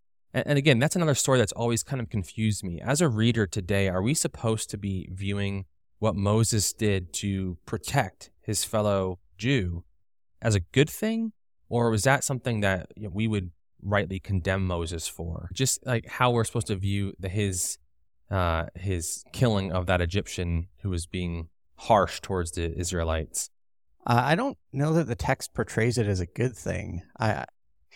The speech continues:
Speaker 2: it seems l-, as though the text is, is basically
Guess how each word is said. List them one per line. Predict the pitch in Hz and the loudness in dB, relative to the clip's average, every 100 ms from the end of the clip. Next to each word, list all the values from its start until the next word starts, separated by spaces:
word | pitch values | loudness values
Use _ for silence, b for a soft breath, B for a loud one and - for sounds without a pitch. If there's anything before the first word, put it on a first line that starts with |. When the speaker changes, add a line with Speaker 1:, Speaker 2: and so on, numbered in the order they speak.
| b | b
Speaker 2:
it | 135 - | -2 0
seems | - 151 180 214 - | 2 2 2 2 -2
l-, | - | 0
as | 127 110 | 2 2
though | 120 110 | 2 2
the | 101 | 0
text | - 123 - - | 0 0 0 0
is, | 104 90 - | 2 2 -4
is | - 104 101 92 - _ _ _ _ _ | 0 2 4 2 -2 _ _ _ _ _
basically | 117 113 - 107 101 | 0 0 0 2 2